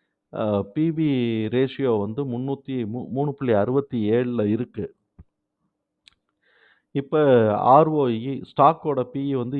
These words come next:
இருபது இருக்கு, இண்டஸ்ட்ரி பி இ முப்பத்தி ஏழு புள்ளி எட்டு. So, இப்ப இண்டஸ்ட்ரி பி இக்கும் இதுக்கும் பாருங்க, பதினேழு பர்சன்ட் இன்னும் வித்தியாசம் இருக்கு. இப்ப, அஹ், இவன் வந்து ஆர் ஓ இ இரு-, ட்வென்டி எயிட் பாயிண்ட்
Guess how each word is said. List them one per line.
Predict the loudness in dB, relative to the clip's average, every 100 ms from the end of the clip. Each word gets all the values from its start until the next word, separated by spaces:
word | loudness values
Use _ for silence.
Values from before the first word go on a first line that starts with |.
| -4
இருபது | -4 -2 -2
இருக்கு, | -2 -4 -6 -6 -4
இண்டஸ்ட்ரி | -6 0 0 -2 -6
பி | -10 -8 -8
இ | -8 -8
முப்பத்தி | -10 -8 -8 -2
ஏழு | -2 -2
புள்ளி | -6 -6 -4
எட்டு. | -4 -4 -6 -6 -10 _
So, | -12
இப்ப | -8 -6
இண்டஸ்ட்ரி | -4 -4 -6 -10
பி | -10 -6 -6
இக்கும் | -6 -8
இதுக்கும் | -6 -6 -4 -4 -4
பாருங்க, | -2 -2 -2 -6
பதினேழு | -4 -2 0 0 2 4 2
பர்சன்ட் | -4 -6 -6 -8 -8
இன்னும் | -8 -6 -6 -8
வித்தியாசம் | -6 0 0 0 -4
இருக்கு. | -4 -6 -10 -10 _ -20 -18 -18 -20 _ _ _
இப்ப, | -6 4 6 6 4 -2 -14 _ _ _
அஹ், | -4 0 2 2
இவன் | 2 2 0
வந்து | 0 2 6
ஆர் | 8 6
ஓ | 4 0
இ | 0 -2
இரு-, | 0 0 0 0
ட்வென்டி | -4 -4 -2
எயிட் | -2 -2
பாயிண்ட் | -4 -2 -4 -4